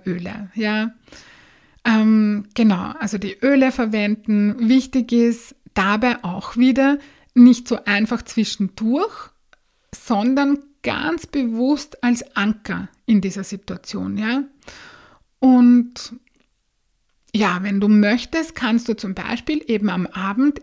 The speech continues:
immer den gleichen Duft verwenden. Serenity oder Balance oder Shinrin Yoku oder Adaptive, das ist ja genau dafür gemacht, ja. Oder du verwendest irgendein anderes Öl.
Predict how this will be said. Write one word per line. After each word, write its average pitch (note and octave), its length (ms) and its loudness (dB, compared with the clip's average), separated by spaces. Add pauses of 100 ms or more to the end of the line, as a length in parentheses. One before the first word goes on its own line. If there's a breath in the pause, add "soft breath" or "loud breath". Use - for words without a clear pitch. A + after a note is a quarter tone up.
immer B3 300 6
den C4 180 0
gleichen A#3+ 500 -4
Duft B3 260 -2
verwenden. F#3+ 680 -10
Serenity A3 1120 -4 (120)
oder A3 360 -4
Balance G3+ 800 -4
oder G#3 300 -4
Shinrin A#3 520 0
Yoku G3 640 -2 (540 loud breath)
oder G#3 260 0
Adaptive, F#3+ 800 -4
das - 180 -12
ist F#3+ 80 -10
ja F#3 120 -6
genau G3 440 0
dafür A#3 680 -2
gemacht, G#3+ 720 -2 (240)
ja. A3+ 340 -2 (1800 soft breath)
Oder B3 240 4
du A#3+ 140 2
verwendest G#3+ 600 -2
irgendein A3+ 360 4
anderes F#3+ 580 -2
Öl. G3+ 360 -10